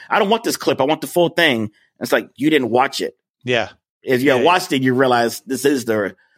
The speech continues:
Speaker 1: this is the full thing. So it's,
Speaker 2: Yeah,
Speaker 1: it's,
Speaker 2: or they're
Speaker 1: it's been a
Speaker 2: thinking,
Speaker 1: challenge.
Speaker 2: or they're thinking it's, it's an edited down version of a larger thing, which it's not.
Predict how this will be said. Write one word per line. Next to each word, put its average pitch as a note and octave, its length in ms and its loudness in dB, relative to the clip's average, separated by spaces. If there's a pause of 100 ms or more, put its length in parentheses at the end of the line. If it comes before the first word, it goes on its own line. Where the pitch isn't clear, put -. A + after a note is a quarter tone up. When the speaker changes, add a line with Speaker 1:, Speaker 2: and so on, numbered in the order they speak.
(140)
Speaker 1:
this C3 140 -2
is C#3 120 0
the A#2 120 -4
full G2+ 240 -4
thing. C#2+ 400 -10
So D2 400 -14 (440)
it's, G#3 120 2
Speaker 2:
Yeah, C3+ 100 0
Speaker 1:
it's, - 100 0
Speaker 2:
or A#3+ 140 4
they're A#3 140 4
Speaker 1:
it's F#3+ 80 0
been G3 100 4
a A3 60 4
Speaker 2:
thinking, F#3+ 200 4
Speaker 1:
challenge. A#2 320 0
Speaker 2:
or G3 120 4
they're G#3 120 4
thinking E3+ 420 0
it's, - 220 -2
it's F3 220 -4
an C3 220 -2
edited D3+ 500 0
down C#3 400 0
version C3+ 380 0
of A#2 80 -6
a - 20 0
larger C3 360 0
thing, A#2 220 -4
which A#2+ 200 -4
it's B2+ 180 -6
not. F#3 400 0